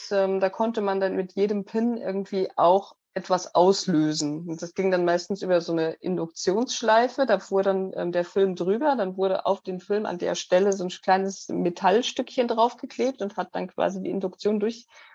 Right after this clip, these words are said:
ausgelöst. Dann ist dieser Pin weitergesprungen. Dann ging's dann genauso. Blende auf, Lampe an.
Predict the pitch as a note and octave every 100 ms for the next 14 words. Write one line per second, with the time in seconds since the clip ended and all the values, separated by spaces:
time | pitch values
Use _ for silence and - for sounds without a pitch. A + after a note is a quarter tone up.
0 | - - G#3+ A3+ C4 A#3 B3 B3+ F#3+ F#3+
1 | G3 F#3+ F#3 - A#3+ C4 F#3+ G3 G#3+ G#3
2 | G#3 G3+ G3+ F#3+ F#3 G3+ - F#3+ - _
3 | - G#3 F#3 A3+ A3+ C#3+ D3+ - F3+ F3+
4 | F#3 - F#3+ A#3 A#3+ - G3+ E3+ G3 G3+
5 | - G#3 A#3+ C4+